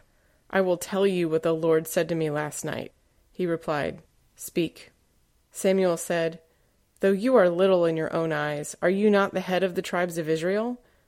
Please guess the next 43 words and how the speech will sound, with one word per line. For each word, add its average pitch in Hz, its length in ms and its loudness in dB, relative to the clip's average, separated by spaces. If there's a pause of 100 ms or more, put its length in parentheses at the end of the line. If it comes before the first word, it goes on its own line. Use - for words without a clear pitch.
(100)
The 196 140 2
Lord 226 340 10
anointed 202 460 2
you 175 100 -6
king 254 420 0
over 180 340 -4
Israel, 170 540 -2 (200)
and 190 120 0
the 185 80 4
Lord 185 300 2
sent - 300 0
you 233 160 2
on 208 120 4
a 202 60 4
mission 170 640 -4
and 180 180 -4
said, 170 360 -2 (340)
'Go, - 440 0 (300)
utterly 202 440 4
destroy 185 500 0
the 196 140 0
sinners, 160 500 -4
the 170 120 -4
Amalekites, 160 760 -4
and 185 180 -4
fight 214 240 2
against 202 380 0
them 170 160 0
until 160 300 -6
they 165 160 2
are 151 120 0
consumed.' 156 880 -4 (480)
Why 202 200 4
then 240 220 4
did 202 160 0
you 202 100 4
not 196 300 2
obey 190 260 2
the 180 100 0
voice 180 400 0
of 185 140 -2
the 180 120 2
Lord? 175 580 0